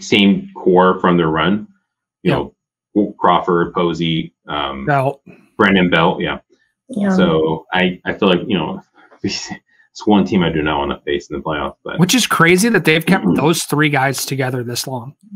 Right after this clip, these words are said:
Speaker 1: Yeah. Well, that's the one thing that's kind of, kind of pushed them back is that they, they signed them all to these big contracts. And so last two seasons,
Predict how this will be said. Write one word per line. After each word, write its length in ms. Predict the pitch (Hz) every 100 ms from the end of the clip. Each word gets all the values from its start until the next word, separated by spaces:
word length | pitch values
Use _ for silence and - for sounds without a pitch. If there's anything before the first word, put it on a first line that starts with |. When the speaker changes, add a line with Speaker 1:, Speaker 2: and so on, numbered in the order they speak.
| -
Speaker 1:
Yeah. 240 | 98 95 - _ _ _ _ _ _ _ _ -
Well, 200 | 147 143
that's 200 | 165 202
the 80 | 175
one 180 | 175 185
thing 140 | 180
that's 260 | 160 143 -
kind 220 | 147 135
of, 180 | 113 - -
kind 140 | 165 120
of 100 | -
pushed 200 | 147 135
them 140 | 107
back 280 | 101 156 156
is 80 | 95
that 140 | 92
they, 200 | 101 87 -
they 120 | 87
signed 280 | - 104 131
them 80 | 85
all 200 | 82 -
to 100 | 90
these 200 | 87 -
big 200 | 95 -
contracts. 640 | 90 131 95 82 80 - _ _ _ _ _
And 340 | 107 92 92 90
so 320 | 107 98 - _ _ _ -
last 320 | 117 123 -
two 180 | 131 120
seasons, 720 | - 151 170 87 95 104 -